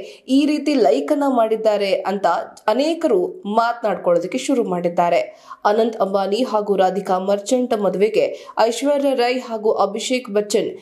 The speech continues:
ಬೇರೆ ಬೇರೆಯಾಗಿ ಬಂದಾಗಿನಿಂದಲೂ ಇವರಿಬ್ಬರ ವಿಚ್ಛೇದನದ ವಿಚಾರ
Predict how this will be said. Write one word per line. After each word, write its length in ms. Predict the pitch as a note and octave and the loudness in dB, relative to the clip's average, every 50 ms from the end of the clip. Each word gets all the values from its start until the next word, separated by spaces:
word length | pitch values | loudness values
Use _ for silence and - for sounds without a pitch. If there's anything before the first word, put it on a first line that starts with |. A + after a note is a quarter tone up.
| - _ _ F#3 | -20 _ _ 2
ಬೇರೆ 280 | E3+ G3+ A3 B3 D4 | 4 4 4 4 2
ಬೇರೆಯಾಗಿ 540 | C#4+ A#3 C#4 C#4+ C4+ C#4 C4+ C4 B3+ A3+ C4 | 0 0 0 2 2 4 2 2 2 0 -2
ಬಂದಾಗಿನಿಂದಲೂ 1040 | A3+ G3+ G3 F#3 G3 A3 A#3 A#3+ A#3+ A#3 A#3 A3 G#3 G#3 A3 B3+ C4+ G#3+ F3 F#3 F#3+ - - - - _ - | 0 2 0 2 4 2 2 2 0 -4 -2 0 0 2 2 2 2 2 2 0 -2 -4 -10 -16 -18 _ -4
ಇವರಿಬ್ಬರ 460 | A#3+ G#3+ A#3 A#3 A#3 G3+ G#3+ C4+ C#4 C#4+ C#4 C4 | 0 0 0 0 0 0 2 2 4 4 2 0
ವಿಚ್ಛೇದನದ 760 | A3+ A3+ G#3 - - C4+ C4 B3+ C4 B3 A#3 G3 G#3+ G3+ F#3+ F#3 | 0 -4 -8 -4 0 0 2 2 2 0 2 2 2 2 2 2
ವಿಚಾರ 380 | G3 G#3+ G#3+ - D4 D4 D4+ D4 | 0 -2 -2 0 0 0 2 4